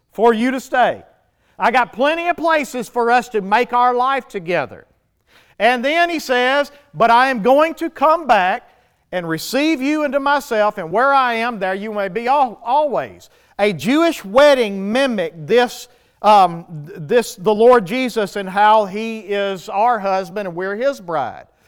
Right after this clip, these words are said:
And so basically, during this betrothal time, the husband has gone away.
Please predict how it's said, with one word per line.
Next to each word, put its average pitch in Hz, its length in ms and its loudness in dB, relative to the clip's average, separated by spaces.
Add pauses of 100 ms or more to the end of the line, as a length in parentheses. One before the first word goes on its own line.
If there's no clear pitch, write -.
(220)
And 226 200 0
so 240 180 -2
basically, 247 720 0 (240)
during 269 360 0
this 285 180 -4
betrothal 226 640 0
time, 196 420 -2
the 175 120 -4
husband 247 460 0
has 220 120 -4
gone 233 260 0
away. 180 400 -2